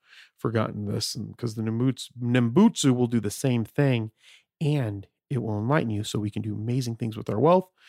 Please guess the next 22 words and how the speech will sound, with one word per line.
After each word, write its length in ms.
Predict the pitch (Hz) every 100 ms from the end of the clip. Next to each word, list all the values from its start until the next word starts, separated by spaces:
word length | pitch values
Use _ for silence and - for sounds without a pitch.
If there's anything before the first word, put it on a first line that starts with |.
| - _ -
like 220 | 113 98
build 220 | - -
amazing 520 | - 110 120 123 123
things 180 | 117 113
for 100 | -
Buddhism, 440 | 110 160 165 156 143
give 160 | 101
money 340 | 104 120 147 143
back 440 | 117 131 131 - _ - - -
to 280 | 113 104 101 _
the 180 | - 117
research 460 | 110 151 - 147 -
of 100 | 127
Buddhism, 400 | 139 135 127 127
to 120 | -
the 80 | 101
universities 680 | 98 98 143 180 - 151 143
of 120 | 135
Buddhism, 320 | 135 135 127
to 100 | 113
build 180 | 110 143
stupas. 640 | 131 - 185 165 175 160